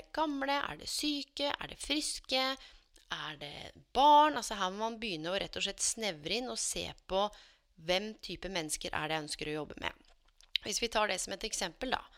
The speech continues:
så kan du fortsette videre og si, «Ok, jeg har lyst til å jobbe med mennesker, jeg har definert hvem type mennesker. Hva er det jeg opplever at jeg er god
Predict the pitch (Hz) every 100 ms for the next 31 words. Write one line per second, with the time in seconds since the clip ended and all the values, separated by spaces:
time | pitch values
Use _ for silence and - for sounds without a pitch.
0 | - - - - 226 220 185 - 180 220
1 | 208 160 175 170 185 - 170 170 165 156
2 | - 185 156 175 180 - - 247 339 339
3 | 180 170 180 170 160 160 147 147 160 156
4 | 185 156 - - 226 - - - - -
5 | 202 214 202 196 - - 160 170 175 185
6 | 160 170 151